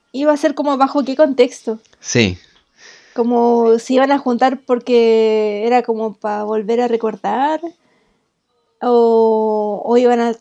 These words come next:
Speaker 1: no sé, no, era imposible que volvieran a estar como todos juntos bajo un mismo estado, pues, de hecho.
Speaker 2: Claro.
Speaker 1: Entonces, estaba complicado igual continuar la historia.
Speaker 2: Sí.
Speaker 1: Salvo que la hubieran continuado solo con los Geeks, no sé,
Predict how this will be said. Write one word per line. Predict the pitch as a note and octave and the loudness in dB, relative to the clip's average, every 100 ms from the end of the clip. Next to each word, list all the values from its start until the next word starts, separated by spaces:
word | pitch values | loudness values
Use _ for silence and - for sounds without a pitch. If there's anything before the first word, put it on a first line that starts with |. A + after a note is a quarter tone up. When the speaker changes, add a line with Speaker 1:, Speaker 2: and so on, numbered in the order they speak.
| _ | _
Speaker 1:
no | A3 A3+ | -4 -4
sé, | A3+ D4+ D#4+ B3 | 0 2 0 -2
no, | A#3 B3 | -6 -6
era | C4 C#4 | -2 -2
imposible | B3+ A#3 A#3 C#4+ D4+ | 0 -4 -2 -2 0
que | D#4 D#4 | 4 4
volvieran | D4 C#4+ D#4 D#4 | 2 -2 -2 -2
a | |
estar | D#4 D4+ | -2 -6
como | C#4+ D4 | -6 -4
todos | D4 D4+ | -2 -2
juntos | D4 D#4 D4 D#4 | -2 -8 -6 -4
bajo | D4+ D4 D4+ | -2 -4 -6
un | D4 D4 | -8 -8
mismo | D4 D4 D4+ D4+ D4+ D4 C4 | -10 -8 -8 -8 -8 -8 -8
estado, | B3 E4 F4+ D4 A3+ | -8 -4 0 0 -2
pues, | G3 G#3+ | -8 -4
de | A3 | -4
hecho. | A3 - _ - _ _ _ _ _ | -4 -10 _ -20 _ _ _ _ _
Speaker 2:
Claro. | - B2+ G2 - - - | 2 4 2 -6 -20 -12
Speaker 1:
Entonces, | A3+ A#3 A#3+ C#4 C4+ B3 A3+ | -8 -6 -4 -2 0 0 -2
estaba | A3+ D#4 E4+ | -2 0 0
complicado | F4+ C4 G#3 C4 F4+ F#4+ | -2 0 0 0 0 -2
igual | F#4+ F#4+ F#4 F4+ F4 - | -4 -4 -6 -10 -14 -8
continuar | F#4+ F4 D#4 D4+ E4 | -6 -4 -4 -4 -4
la | D#4 | -2
historia. | D#4 D4+ E4+ C4+ A#3+ _ _ _ _ _ _ _ _ | -4 -4 -6 -8 -10 _ _ _ _ _ _ _ _
Speaker 2:
Sí. | - - D#3 F#3 F#3+ F3+ - | -6 0 2 2 -2 -8 -2
Speaker 1:
Salvo | C#4 D4 C4+ | 4 4 4
que | C4+ B3+ | 2 4
la | B3+ | 6
hubieran | B3 C4 | 4 2
continuado | B3+ A3+ B3 C#4 | -2 -4 -2 -2
solo | C4+ C#4 C#4 | 0 2 4
con | B3+ | 4
los | A#3 | 2
Geeks, | A#3 E4 E4 - | 0 -6 -6 -10
no | A#3+ A#3+ | -6 -6
sé, | C4+ C#4 | -6 -10